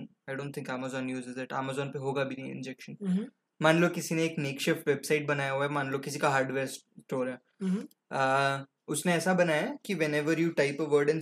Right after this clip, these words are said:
Speaker 1: search, it
Speaker 2: हम्म।
Speaker 1: executes। Do you remember S Q L?
Speaker 2: Little bit।
Speaker 1: So it says, "Select star star ये star from ये,
Speaker 2: हम्म।
Speaker 1: where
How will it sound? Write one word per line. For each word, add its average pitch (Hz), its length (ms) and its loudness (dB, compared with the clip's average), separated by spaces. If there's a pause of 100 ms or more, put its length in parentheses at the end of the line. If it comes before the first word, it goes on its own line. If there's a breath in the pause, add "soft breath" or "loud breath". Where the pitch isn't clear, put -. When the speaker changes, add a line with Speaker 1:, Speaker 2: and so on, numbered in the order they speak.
(120)
Speaker 1:
search, 170 260 2
it - 220 -12
Speaker 2:
हम्म। 208 200 4
Speaker 1:
executes। 147 800 -4
Do 143 80 0
you 175 140 0
remember 180 280 2
S 185 160 0 (140)
Q 185 120 2
L? 190 80 -4 (1000)
Speaker 2:
Little 214 180 -2
bit। 214 180 -2 (520)
Speaker 1:
So - 60 -2
it 151 260 4
says, 214 200 12 (360)
"Select 165 400 0 (280)
star 147 200 2
star 147 180 2
ये 151 360 2
star 143 360 0
from 147 180 -2
ये, 156 180 2
Speaker 2:
हम्म। - 420 -2
Speaker 1:
where 202 220 6